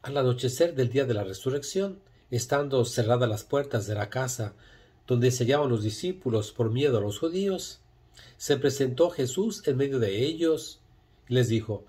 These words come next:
"La paz esté con ustedes". Dicho esto, les mostró las manos y el costado.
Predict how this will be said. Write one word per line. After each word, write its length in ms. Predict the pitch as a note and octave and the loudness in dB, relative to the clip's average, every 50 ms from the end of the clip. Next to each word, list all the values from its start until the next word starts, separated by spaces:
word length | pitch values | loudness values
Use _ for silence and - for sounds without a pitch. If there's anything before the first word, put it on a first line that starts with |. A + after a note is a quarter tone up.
| _ _ - _ - - | _ _ -20 _ -12 -6
"La 260 | G#2 G2 F#2 - - - | -4 -4 -4 -4 -4 -4
paz 500 | C#3 D3+ E3+ F3+ - - - - - - _ _ _ _ _ _ | -2 -2 -2 -6 -8 -10 -12 -14 -14 -18 _ _ _ _ _ _
esté 320 | - B2 B2 - - A#2+ | -2 -2 -2 0 -2 -2
con 160 | A#2+ - A#2 A2 | 0 0 -2 -2
ustedes". 640 | G#2+ G#2 - - G2 D#2+ D#2+ E2 - - - - - _ _ _ _ _ _ - - - - - - | -2 -4 -8 -12 -12 -12 -12 -14 -16 -18 -20 -20 -20 _ _ _ _ _ _ -20 -20 -20 -20 -6 -4
Dicho 320 | - G3+ G3+ - D3+ C3 | -4 -4 -2 0 2 2
esto, 240 | C3+ C#3 - - E3 | 2 0 0 0 2
les 200 | C3+ A#2+ A2+ A2 | 2 2 2 2
mostró 360 | A2+ A2 G#2 - - B2 A#2+ | 0 -2 -2 -2 0 2 2
las 180 | B2 C#3 C#3+ - | 2 2 0 0
manos 420 | B2+ A2 A#2 C3 C3+ C#3 A#2+ - | -2 -2 -2 -2 -2 -2 -4 -4
y 40 | - | -4
el 100 | G2 - | -8 -6
costado. 540 | - - C#3+ - - G#2+ G#2 G2 F#2+ F2+ | -6 -8 -6 -4 -2 -2 -2 -4 -6 -10